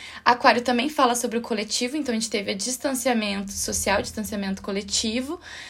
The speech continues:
Durante esse tempo, a gente teve também toda a questão das empresas se modernizando, né, se atualizando pra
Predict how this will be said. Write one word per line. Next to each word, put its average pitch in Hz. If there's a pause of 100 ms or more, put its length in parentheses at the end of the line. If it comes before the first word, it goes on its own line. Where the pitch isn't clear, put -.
(160)
Durante 214
esse 254
tempo, 247
a 226
gente 208
teve 202
também 208
toda 247
a -
questão 220
das 208
empresas 202
se 220
modernizando, 214
né, 202
se 196
atualizando 233
pra 208